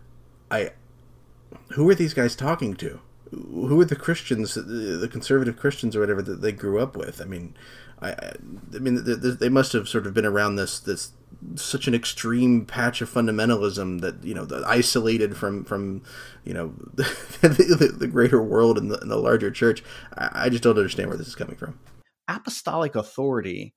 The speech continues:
Speaker 2: was never a criteria until later. The reason that they would, uh, use that as part of the canon to say, "Oh, did an apostle approve it?" is 'cause they were trying to exclude stuff.
Speaker 1: Absolutely, they were.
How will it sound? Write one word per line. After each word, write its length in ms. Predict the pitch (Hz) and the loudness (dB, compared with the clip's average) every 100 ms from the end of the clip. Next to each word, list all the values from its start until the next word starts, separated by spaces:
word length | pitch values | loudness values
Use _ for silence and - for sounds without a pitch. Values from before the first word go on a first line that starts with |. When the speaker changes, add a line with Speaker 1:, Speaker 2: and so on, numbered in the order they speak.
| - | -6
Speaker 2:
was 160 | 123 120 | -4 0
never 400 | 120 143 170 160 | 0 0 -2 -2
a 100 | 117 | -4
criteria 760 | - 117 107 - 151 110 95 - _ _ - | -4 -4 -2 -4 -2 0 -2 -6 _ _ -6
until 420 | 127 - 139 113 | -4 -2 -2 0
later. 460 | 104 123 110 - - _ _ _ - | 0 -2 -4 -6 -14 _ _ _ -4
The 80 | |
reason 540 | 127 156 262 247 202 - | 0 2 0 0 -4 -4
that 160 | 127 147 | -4 -2
they 140 | 139 | 0
would, 180 | 127 110 | 0 -4
uh, 60 | 127 _ _ _ - | -10 _ _ _ -12
use 320 | 151 147 160 | -2 0 2
that 140 | 139 123 | 2 0
as 100 | 113 | -2
part 200 | - 120 | -2 -2
of 40 | |
the 60 | 98 | -2
canon 340 | - 123 110 | -6 -4 -2
to 60 | 92 | -4
say, 160 | 110 - | -4 -2
"Oh, 240 | 117 101 | 0 -2
did 200 | - 113 | -4 -2
an 120 | 101 | -2
apostle 400 | 95 127 139 113 | -2 -2 -2 -4
approve 260 | 90 101 90 | -6 -6 -6
it?" 140 | 92 - - - | -8 -12 -20 -8
is 120 | - | -4
'cause 120 | 165 | -2
they 120 | 151 147 | 0 0
were 80 | |
trying 440 | - - 135 147 160 | 0 -4 0 0 0
to 140 | - | -2
exclude 440 | 113 - - 139 135 | -8 -8 -4 -4 -4
stuff. 340 | - - - - - | -6 -6 -8 -20 -10
Speaker 1:
Absolutely, 640 | 120 143 135 143 131 113 104 | 0 0 0 -2 -2 -2 -2
they 140 | 101 | -4
were. 320 | 92 90 80 | -4 -6 -10